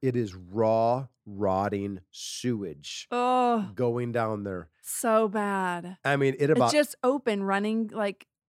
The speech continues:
Speaker 1: Yeah.
Speaker 2: sewage
Speaker 1: And it about
Speaker 2: running
Speaker 1: took my breath away.
Speaker 2: behind his house.
Speaker 1: Like, I wanted to, like, never take another breath of air. I mean, it was, like, horrific.
Speaker 2: Sickening, yeah.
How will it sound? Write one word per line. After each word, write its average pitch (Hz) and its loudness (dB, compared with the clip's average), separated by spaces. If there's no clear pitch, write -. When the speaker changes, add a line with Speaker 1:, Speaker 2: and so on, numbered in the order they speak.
Speaker 1:
Yeah. 127 -8
Speaker 2:
sewage 202 0
Speaker 1:
And 156 6
it 151 6
about - 4
Speaker 2:
running 208 -2
Speaker 1:
took - -2
my 135 2
breath 120 0
away. 95 -8
Speaker 2:
behind 185 -6
his 180 -8
house. 165 -12
Speaker 1:
Like, 139 -2
I 135 2
wanted 151 2
to, 120 -6
like, 120 0
never 123 -4
take 123 -8
another 113 -2
breath 113 -4
of 101 -4
air. 104 -2
I 95 -8
mean, 117 0
it 117 0
was, 117 -4
like, 110 -6
horrific. 120 -4
Speaker 2:
Sickening, 208 -6
yeah. 175 -8